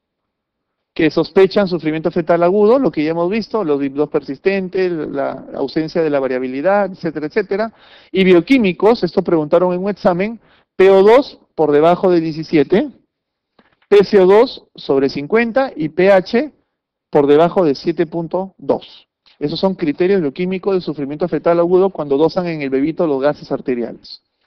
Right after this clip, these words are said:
La expulsión de meconio es un signo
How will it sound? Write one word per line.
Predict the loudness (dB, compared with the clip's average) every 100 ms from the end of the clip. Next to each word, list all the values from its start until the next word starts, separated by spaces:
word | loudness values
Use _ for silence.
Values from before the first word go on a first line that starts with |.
| _ _ _ _ _ _ _ _ _ _ _ _ _
La | 0
expulsión | 2 2 2 2
de | 0
meconio | -2 0 0 0
es | -2
un | -4
signo | -2 -2 0 -2 -4 -16